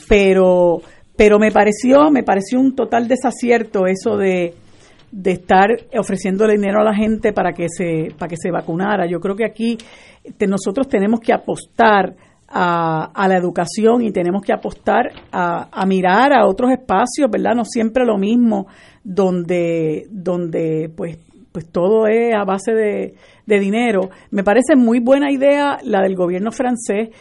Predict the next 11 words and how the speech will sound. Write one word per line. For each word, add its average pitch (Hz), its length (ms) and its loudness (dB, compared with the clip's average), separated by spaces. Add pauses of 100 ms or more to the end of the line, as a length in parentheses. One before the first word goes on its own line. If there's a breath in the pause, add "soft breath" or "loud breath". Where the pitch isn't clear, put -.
(260 loud breath)
y 190 460 0
pues 175 280 -2
quizá 175 380 -6
nosotros 226 420 -2
la 269 120 0
tenemos 196 400 -4
que, 226 320 0 (460 soft breath)
que, 190 760 0
que, 180 260 -4 (160)
que 180 420 -6 (100)
emular, 247 520 4